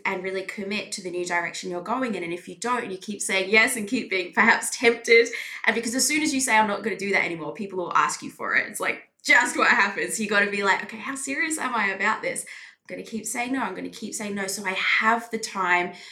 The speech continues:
like, the mental capacity to actually put into this new direction that I'm going in. So it's huge what you've done, Prue, but it's just gonna mean that you have, and I, I bet you can already feel it, that space and energy,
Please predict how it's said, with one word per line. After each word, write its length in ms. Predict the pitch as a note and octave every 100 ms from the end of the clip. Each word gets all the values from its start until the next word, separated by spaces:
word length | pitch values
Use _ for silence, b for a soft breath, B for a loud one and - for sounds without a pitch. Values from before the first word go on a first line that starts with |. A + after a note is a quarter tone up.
| B B
like, 160 | A3+ A3
the 100 | B3+
mental 420 | B3 C#4 D4+ C#4+
capacity 1040 | A#3+ A#3 - D#4 D#4+ D4+ A3 E3 D#3 F#3+ -
to 180 | - A3
actually 460 | G#3 - A3+ A3+
put 400 | A3 - A#3+ -
into 320 | G#3+ G#3 A3
this 220 | F#3 F3+ F3+
new 140 | F3+
direction 500 | F3 E3+ E3 - F3
that 100 | -
I'm 120 | E3
going 340 | E3 E3+ E3+ D#3
in. 160 | -
So 280 | - F#3 F3 E3+ B B B
it's 360 | A3 A3 - A#3
huge 500 | B3 C#4 E4 D#4+ C#4
what 160 | C4
you've 240 | C4 A#3+ A#3+
done, 400 | G#3+ A#3 C4 -
Prue, 460 | C#4+ G#3+ F3 G3 B B B -
but 240 | G#3+ -
it's 200 | A3+ -
just 180 | C4 C4
gonna 180 | B3 G#3+
mean 260 | A3+ B3
that 140 | G#3 F#3+
you 100 | G3
have, 460 | - B3 D4+ A#3+ G#3
and 140 | G#3
I, 260 | - F3+ G#3+
I 20 |
bet 180 | A3 -
you 60 |
can 100 | -
already 280 | G#3+ G3 F#3
feel 480 | - - E4 G4 B3+
it, 220 | F3+ -
that 180 | G#3 F3+
space 420 | - A3 A3 A3+
and 140 | G#3+ G3
energy, 960 | G#3+ B3+ A3 - E3 D#3 G3 B3+ -